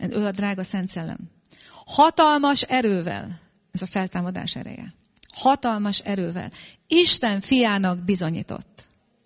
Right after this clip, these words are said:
Hogy bizonyította be Isten, hogy Jézus az ő fia? Avval, hogy meghalt a kereszten, még nem történt semmi, hanem a világ láthatta volna, hogy ő a kiválasztott, hiszen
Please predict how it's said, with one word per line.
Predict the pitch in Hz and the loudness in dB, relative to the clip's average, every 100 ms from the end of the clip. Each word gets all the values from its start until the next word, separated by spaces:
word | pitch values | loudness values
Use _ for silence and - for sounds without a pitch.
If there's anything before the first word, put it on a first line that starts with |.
| _ _ - - | _ _ -20 -2
Hogy | 302 370 | 4 4
bizonyította | 330 285 254 233 226 226 208 | 4 2 2 2 0 0 0
be | 220 | 2
Isten, | 220 - 202 | 2 2 2
hogy | 202 196 | -2 0
Jézus | 208 190 185 | 0 0 -2
az | 185 180 | -2 -4
ő | |
fia? | 175 - 90 185 - _ _ _ _ _ _ _ _ _ _ _ - - - | -6 -8 -8 -12 -18 _ _ _ _ _ _ _ _ _ _ _ -18 -16 -6
Avval, | - 349 339 | 0 2 4
hogy | 285 | 4
meghalt | 262 - 262 240 | 0 2 0 0
a | 214 | -2
kereszten, | 269 254 - 269 269 277 - | 0 0 0 0 0 -2 -4
még | 254 277 262 - _ _ _ | 2 2 2 -4 _ _ _
nem | 247 302 359 | 0 2 2
történt | 285 220 214 | 0 0 0
semmi, | 208 247 226 | 2 2 2
hanem | 214 208 | 0 0
a | 208 | -2
világ | 233 196 | 0 0
láthatta | 196 190 190 - 185 | -2 -2 -4 -4 -4
volna, | 185 | -2
hogy | 190 | -2
ő | 190 | -2
a | 175 | -4
kiválasztott, | 196 190 180 180 180 208 226 | -4 -4 -4 -6 -6 -4 -6
hiszen | - - - 277 302 269 277 | -8 -8 0 2 4 2 0